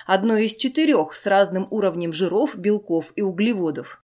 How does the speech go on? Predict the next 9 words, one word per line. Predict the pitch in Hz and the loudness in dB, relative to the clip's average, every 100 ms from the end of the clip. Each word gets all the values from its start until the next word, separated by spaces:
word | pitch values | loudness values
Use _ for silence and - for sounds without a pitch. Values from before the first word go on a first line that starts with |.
| _ | _
Исследователи | 196 - 269 330 302 302 294 277 269 | -2 0 4 4 4 4 4 4 4
измеряли | 226 254 269 277 269 | 6 6 8 6 4
количество | 262 247 277 254 226 220 | 2 2 2 0 -2 -4
потреблённых | 220 214 226 202 220 226 226 | -2 -4 -4 0 2 2 0
продуктов | 269 269 277 370 - 370 | 2 2 2 0 2 0
и | - | 0
фиксировали | 254 269 - 277 269 220 208 208 | -2 -2 0 2 4 4 4 2
случаи | - 240 214 - | 0 -2 -2 0
возникновения | 190 202 196 208 202 196 285 339 285 | 2 2 0 -4 -2 2 2 4 4